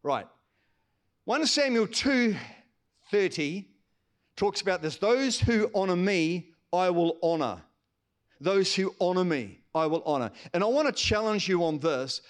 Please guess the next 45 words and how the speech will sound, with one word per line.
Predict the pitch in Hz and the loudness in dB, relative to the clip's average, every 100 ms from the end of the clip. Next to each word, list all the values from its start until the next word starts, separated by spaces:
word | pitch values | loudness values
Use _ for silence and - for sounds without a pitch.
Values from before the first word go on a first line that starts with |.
| - | -8
I'm | 156 202 | -2 0
actually | 240 247 | 0 -2
gonna, | 208 180 | -2 0
I'm | 165 165 | -2 -2
gonna | 185 | -2
hit | 170 240 | -2 -2
this | 214 - | -2 0
area | 196 175 135 131 - - | 2 2 2 -2 -8 -20
because | - 175 | -6 -2
I | 175 | 2
think | 175 175 | 0 -2
it's | - | -6
critically | - 220 220 208 | -2 -2 -2 -4
important, | 185 135 190 208 147 | -6 -2 2 2 2
and | 147 | -2
I'm | 151 135 | -2 -2
doing | 233 277 214 | 0 2 2
it | 143 156 - - - | 0 -2 -6 -20 -12
because | 156 165 | -6 -2
I | 160 | -2
care | 156 - 220 | -2 -2 -2
for | - 165 | 0 -4
our | 156 | -4
future, | 127 117 131 90 _ _ _ _ _ _ | -6 -6 -6 -8 _ _ _ _ _ _
our | 151 | -6
church | - - 190 185 | -4 0 0 -2
future. | - 156 127 120 98 - - | -8 -8 -8 -12 -14 -20 -8
I | 147 | -8
care | - 214 214 | -4 -2 -2
for | 190 | -2
the | 160 | -2
body | 180 180 175 | 0 0 -2
of | - | -2
Christ | 180 170 151 - | -2 -2 -4 -12
future. | - 185 190 - 123 - - | -8 -6 -6 -4 -6 -8 -8
We | 160 | -4
need | 233 247 | -2 0
to | 214 | 0
have | 208 - | -2 -2
eyes | 196 202 175 | -2 -2 -4
to | 170 | -4
see | - 226 175 | -2 2 0
what | 151 151 143 | 0 -4 -4
is | 151 | -6
coming | - 170 117 | -4 -4 -4